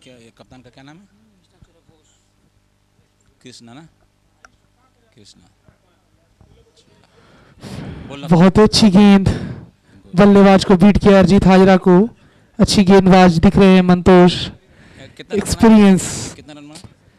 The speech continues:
Speaker 2: Experience का तो यहाँ सभी खिलाड़ियों में काफी experience।
Speaker 1: अच्छा।
Speaker 2: सा-, सारे मंझे हुए खिलाड़ी।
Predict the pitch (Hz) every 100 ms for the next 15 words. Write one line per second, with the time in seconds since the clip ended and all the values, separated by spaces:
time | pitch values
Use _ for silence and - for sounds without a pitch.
0 | _ _ _ - 226 - 240 220 226 214
1 | 220 208 208 202 190 190 185 - - 254
2 | 240 226 214 202 202 190 185 - - 196
3 | 185 190 170 - 180 180 175 - - -
4 | _ _ 113 _ _ _ _ _ _ -
5 | _ _ _ _ _ _ _ _ _ -
6 | - - 180 175 180 185 - 190 180 180
7 | 180 139 185 185 175 180 175 - 190 180
8 | 175